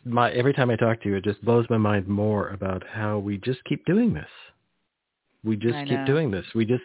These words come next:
Speaker 1: keep somehow allowing or, you know, as I, in my mind, I always have the sound effect of the sound of a Halliburton briefcase being opened with cash inside.
Speaker 2: <laughs>
Speaker 1: And
Speaker 2: That's
Speaker 1: I just
Speaker 2: a good
Speaker 1: seems
Speaker 2: one.
Speaker 1: like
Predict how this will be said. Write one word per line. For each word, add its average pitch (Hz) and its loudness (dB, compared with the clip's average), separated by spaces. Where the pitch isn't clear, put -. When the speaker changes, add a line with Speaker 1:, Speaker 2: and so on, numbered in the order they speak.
Speaker 1:
keep 127 -6
somehow 123 4
allowing 113 2
or, 95 -4
you 107 -4
know, 104 0
as 104 -2
I, 107 4
in 101 0
my 104 2
mind, 104 2
I 101 2
always 101 0
have 101 0
the 92 -10
sound 104 0
effect 101 -4
of 90 -8
the 90 -8
sound 101 -2
of 92 -4
a 90 -4
Halliburton 98 -2
briefcase 104 2
being 98 2
opened 95 -2
with 87 -8
cash 123 -2
inside. 85 -6
Speaker 2:
<laughs> - -20
Speaker 1:
And 160 4
Speaker 2:
That's 180 6
Speaker 1:
I 135 6
just 185 -2
Speaker 2:
a 190 -6
good 180 -2
Speaker 1:
seems 240 4
Speaker 2:
one. 220 -2
Speaker 1:
like 220 4